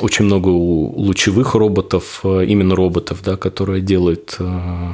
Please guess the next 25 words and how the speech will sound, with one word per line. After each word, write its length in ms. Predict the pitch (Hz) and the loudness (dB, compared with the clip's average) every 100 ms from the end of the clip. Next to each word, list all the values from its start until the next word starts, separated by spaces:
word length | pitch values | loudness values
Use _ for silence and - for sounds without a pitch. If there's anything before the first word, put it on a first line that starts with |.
| - - | -8 -10
опять 240 | - 87 | -4 -2
же, 80 | 85 | -2
вот 140 | 73 | -4
эти 140 | 90 90 | -4 -4
вот 120 | - | -6
все 220 | - 90 | -2 0
облучения, 640 | 90 90 - - 110 101 90 | 2 0 0 2 2 2 2
да, 400 | 95 92 90 82 | 2 2 2 -2
отправляя 460 | - 92 92 95 | -2 0 2 2
л-, 260 | 90 87 - | 2 0 -4
пучки 640 | - 101 - - 90 85 - | -4 -4 -2 0 2 2 0
нейтронов, 800 | 95 85 98 90 85 - - - | 0 0 0 0 0 -6 -14 -16
э, 40 | 110 85 113 - 90 | -14 -12 -10 -8 -4
на 80 | 80 | -4
определенную 580 | 87 87 87 90 85 | -4 0 2 2 2
глубину. 440 | 76 85 92 101 131 | 0 0 2 2 2
Все 180 | - 107 | 0 0
это 160 | 95 | 0
делается 460 | 90 104 98 - - | 2 4 4 0 -4
просто 340 | - 98 - | -2 -2 -4
под 240 | - 104 95 | -4 -2 2
надзором, 560 | 92 92 123 143 92 | 0 2 2 4 2
да, 160 | 87 98 | 2 0
все, 160 | - | 0
что 180 | 101 - | -2 -2